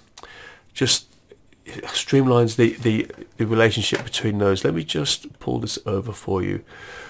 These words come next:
So I want you to hop over to the blog, and you can see here that I've got a, a quick update, a, the, the,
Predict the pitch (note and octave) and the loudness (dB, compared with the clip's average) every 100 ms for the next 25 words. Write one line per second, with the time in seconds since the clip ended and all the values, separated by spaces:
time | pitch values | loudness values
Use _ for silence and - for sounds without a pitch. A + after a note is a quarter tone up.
0 | - - - - B2 - - _ - - | -20 -12 -2 0 0 -2 -20 _ -20 -20
1 | - _ - - - - - - C3+ D3 | -20 _ -10 -10 -12 -20 -8 2 4 4
2 | - - - C3+ B2+ B2 - A#2+ A2+ - | 0 -12 -4 0 2 2 2 2 2 -2
3 | - D3 B2+ - B2+ A#2 A#2 - A#2+ A2 | -2 0 0 0 2 2 0 -2 -2 0
4 | G#2 G#2 G#2 - - G2+ G#2 A#2 - A2 | 0 0 -4 -8 0 2 2 0 -4 -2
5 | G2+ F#2+ - A#2 G#2+ G#2+ G2+ - - - | 2 2 4 2 4 4 4 -2 -16 -18
6 | - - G2+ G2+ G#2 G2+ G#2+ G2 - F#2+ | -12 -2 0 0 -4 -4 -4 -4 -4 -4
7 | G#2 A2 - - E3 D#3+ - C3+ B2 B2 | -4 -8 -8 -2 0 0 0 0 2 4
8 | A#2 G#2+ A2 G#2 G#2+ - G2 | 4 2 0 0 -2 -4 -8